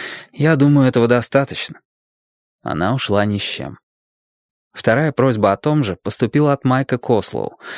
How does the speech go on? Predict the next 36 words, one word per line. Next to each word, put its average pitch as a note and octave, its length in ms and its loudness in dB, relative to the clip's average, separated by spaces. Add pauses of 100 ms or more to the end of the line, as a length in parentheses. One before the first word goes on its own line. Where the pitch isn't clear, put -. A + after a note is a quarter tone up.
(180)
который B2 340 2
заканчивал A#2+ 540 0
учебу A2+ 360 0
в G2+ 100 2
июне C3 520 2
и, C3 100 0
по A2 120 0
его A2 200 2
словам, A2+ 420 0
собирался G#2+ 500 0
получить G#2+ 420 -2
диплом A2+ 380 -2
по F#2 120 -2
актерскому G#2 500 -4
мастерству. F#2 640 -6 (1300)
«Но C#3+ 120 6
я D#3+ 240 4
бы D3 100 2
хотел E3 400 0
сыграть D#3 380 0
в - 80 -8
школе E3 420 2
еще C#3+ 260 2
в E3 40 4
одной E3+ 260 2
пьесе. E3+ 480 -2 (600)
У - 100 0
вас, F#3 240 2
мистер A#2+ 300 0
Амберсон, A2 480 -4 (220)
потому C#3+ 280 2
что D#3 180 0
вы F3 220 4
указали C#3+ 520 0
мне A#2+ 260 2
путь». D3 420 -2